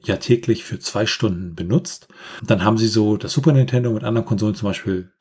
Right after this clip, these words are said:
mal verglichen. Und beim Super Nintendo ist es so, bei dieser Nutzung pro Tag kommen wir auf drei Komma sechs fünf Kilowattstunden im Jahr. Zum Vergleich, die PlayStation eins kommt dann schon auf fünf Komma acht vier Kilowattstunden im Jahr,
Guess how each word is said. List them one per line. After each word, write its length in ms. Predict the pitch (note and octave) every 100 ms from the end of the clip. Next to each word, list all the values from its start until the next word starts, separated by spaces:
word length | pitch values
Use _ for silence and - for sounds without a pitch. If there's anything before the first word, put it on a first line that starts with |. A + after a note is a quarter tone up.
| -
mal 120 | F#2
verglichen. 520 | G#2+ - C#3 G3 G3 -
Und 60 |
beim 140 | - G2+
Super 160 | A#2
Nintendo 340 | A2+ G#2+ G2+ -
ist 80 | F#2+
es 140 | F2+
so, 160 | G2 G2
bei 100 | F#2
dieser 240 | G#2+ G#2+
Nutzung 420 | G2+ B2+ - A#2+
pro 200 | - G#2
Tag 320 | - G2 G#2
kommen 180 | - G#2
wir 60 | A2
auf 120 | -
drei 220 | - F#2+
Komma 440 | - G#2 G2 F#2 - _
sechs 260 | - - -
fünf 260 | - E2+ -
Kilowattstunden 680 | D3+ E3+ D#3 D#3 - C#3+
im 120 | D#3 C#3
Jahr. 340 | C3+ C3+ D3
Zum 160 | - A2
Vergleich, 560 | - F#2 F#2 A#2 C3 -
die 80 |
PlayStation 560 | - - G2+ - F#2 F#2
eins 300 | G#2 G#2+ -
kommt 260 | - G2+ G#2
dann 140 | F#2+
schon 260 | - G2+ G2+
auf 200 | G#2+ -
fünf 180 | G2+
Komma 400 | - F#2+ G2 F#2 -
acht 200 | - -
vier 180 | D3 D#3+
Kilowattstunden 720 | - E3 D#3 D3+ - D3 D3
im 120 | C3+
Jahr, 340 | C3 C3 C3